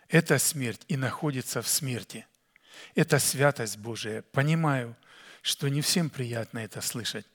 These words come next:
И пастырь говорит, для меня это самая высокая музыка. Все люди, которые не пойдут путем креста, какое бы духовное дарование на них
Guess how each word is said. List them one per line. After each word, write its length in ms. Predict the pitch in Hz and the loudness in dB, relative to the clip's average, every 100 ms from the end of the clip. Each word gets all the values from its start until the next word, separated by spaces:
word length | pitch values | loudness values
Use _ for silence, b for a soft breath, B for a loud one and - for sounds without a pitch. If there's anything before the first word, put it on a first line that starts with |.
| B B B B B B | B B B B B B
И 100 | 143 | -2
пастырь 460 | - 127 - 127 113 | 2 2 2 -2 -2
говорит, 320 | 117 117 110 - | -4 -4 -6 -4
для 160 | 113 123 | -2 0
меня 340 | 131 139 135 | 0 2 0
это 260 | 117 110 107 | -2 -4 0
самая 580 | - 156 151 139 123 | 4 6 6 4 -2
высокая 680 | 104 113 - 139 123 117 110 | -4 -4 -2 -2 -2 -2 -4
музыка. 520 | 123 127 98 - 104 - _ _ _ _ _ B B B B B B B | -4 -6 -6 -10 -14 -18 _ _ _ _ _ B B B B B B B
Все 220 | - 175 | 6 8
люди, 240 | 196 170 | 8 4
которые 460 | - 160 175 156 143 | 4 2 2 2 2
не 120 | 135 | 2
пойдут 480 | - 156 139 127 - | 4 4 4 -6 -8
путем 340 | 123 - 120 | -8 -6 -8
креста, 460 | - 113 - 120 110 | -6 -4 -2 -2 -2
какое 360 | - - 131 | -4 -4 -4
бы 140 | 110 113 | -4 -6
духовное 540 | 117 - 123 113 113 | -8 -8 -8 -6 -6
дарование 560 | 110 117 120 113 101 98 | -4 -4 -4 -6 -8 -10
на 120 | 120 | -8
них 200 | 123 | -8